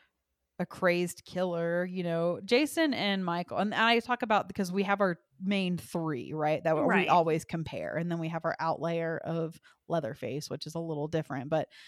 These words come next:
Speaker 1: we have our main three that always get talked about, and Michael and Jason are, are different in their own respects, but Freddy's just kind of on his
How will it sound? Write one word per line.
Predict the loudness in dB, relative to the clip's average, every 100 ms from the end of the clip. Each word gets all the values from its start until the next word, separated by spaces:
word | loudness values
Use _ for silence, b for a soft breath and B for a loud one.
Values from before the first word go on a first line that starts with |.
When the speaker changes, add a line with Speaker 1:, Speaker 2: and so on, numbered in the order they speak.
| B B B B B B _ _ 0
Speaker 1:
we | 2
have | 4 4
our | 4
main | 2 -2 -4
three | -4 -2 0 2
that | 2 2
always | 2 2 2
get | -2 -4
talked | -2 -2 -4
about, | -4 -4 -4
and | -4 -2 -2
Michael | -2 -2 0
and | 0
Jason | 0 -2 -2 -2
are, | -2 -2
are | -4
different | -4 -6 -4 -2
in | 0
their | -2
own | -2 -2
respects, | -4 -6 -4 -2 -4 -8
but | -10 -10
Freddy's | -8 -2 0 0 -2
just | -8 -6
kind | -4 -2
of | -2
on | -2 0
his | -2 -4